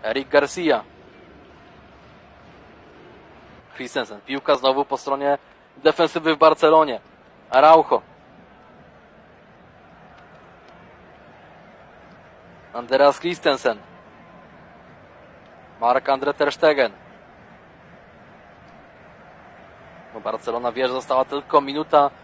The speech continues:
do zakończenia tego doliczonego czasu.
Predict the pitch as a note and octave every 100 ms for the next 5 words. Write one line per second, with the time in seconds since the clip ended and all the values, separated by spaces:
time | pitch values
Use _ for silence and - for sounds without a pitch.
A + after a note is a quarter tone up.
0 | - - - C3+ D3+ D#3 D3 D#3 D3+ D3+
1 | D3+ D3 D3 D3 D#3 D3+ D3+ D#3 D#3 E3
2 | D#3+ - C#3